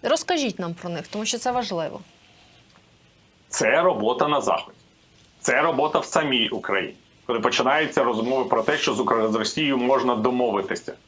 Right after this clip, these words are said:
Speaker 2: За великим рахунком, ця гібридна тактика спрацювала упродовж дві тисячі чотирнадцятого, дві тисячі дев'ятнадцятого років, коли переважна більшість українців вірила, що можна домовитися з Володимиром Путіним. Зараз теж починається. Ви ж почали мене питати, а що Путін хоче перемовин?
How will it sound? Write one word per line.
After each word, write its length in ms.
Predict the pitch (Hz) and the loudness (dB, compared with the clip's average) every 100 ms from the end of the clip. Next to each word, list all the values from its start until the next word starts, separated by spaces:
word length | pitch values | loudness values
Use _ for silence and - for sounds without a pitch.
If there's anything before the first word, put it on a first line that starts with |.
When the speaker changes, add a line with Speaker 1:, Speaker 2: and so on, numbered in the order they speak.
| - | -4
Speaker 2:
За 80 | 127 | 0
великим 360 | 127 175 165 123 | 2 0 0 0
рахунком, 420 | 113 - 208 120 | 0 0 0 0
ця 140 | 147 | 0
гібридна 420 | - 113 143 123 | 0 0 0 0
тактика 420 | 113 196 - - 120 | 2 2 0 -4 -6
спрацювала 560 | 135 117 131 160 160 | -6 -4 0 2 2
упродовж 400 | 127 123 147 156 - - - - | 0 -2 -2 -4 -10 -20 -12 -4
дві 100 | 147 | -2
тисячі 260 | 160 156 | 0 0
чотирнадцятого, 520 | 156 - 160 147 - 127 | 0 0 2 0 0 -2
дві 40 | |
тисячі 200 | 131 127 | -2 -2
дев'ятнадцятого 560 | 120 131 139 135 - 120 | -2 0 0 0 0 -2
років, 280 | 117 202 | 0 -2
коли 160 | 143 123 | -2 0
переважна 440 | 131 127 131 120 | 0 2 2 2
більшість 360 | 113 127 - - | 0 -2 -2 -4
українців 540 | - 139 202 202 110 | -2 0 0 -2 -2
вірила, 540 | 98 156 202 185 120 - - - - | 0 0 2 2 2 0 -10 -20 -4
що 180 | - 156 | 0 2
можна 320 | 151 170 165 | 2 0 0
домовитися 560 | 120 127 147 147 127 117 | 0 2 0 0 -2 -2
з 40 | |
Володимиром 520 | 113 113 117 117 107 | 0 0 2 2 0
Путіним. 320 | 110 - 104 | -2 -6 -2
Зараз 260 | 101 170 185 | 2 2 4
теж 160 | 214 - | 0 0
починається. 520 | 147 120 107 92 117 | -2 0 0 0 -2
Ви 80 | 123 | -2
ж 60 | |
почали 280 | - 147 185 | -2 0 0
мене 180 | 220 180 | 0 2
питати, 340 | - 127 135 | 2 4 2
а 60 | 127 | 0
що 200 | - 185 | 2 0
Путін 300 | - 120 123 | 0 -4 -2
хоче 320 | - - - | 0 0 0
перемовин? 540 | 147 135 147 220 226 | 2 2 2 2 0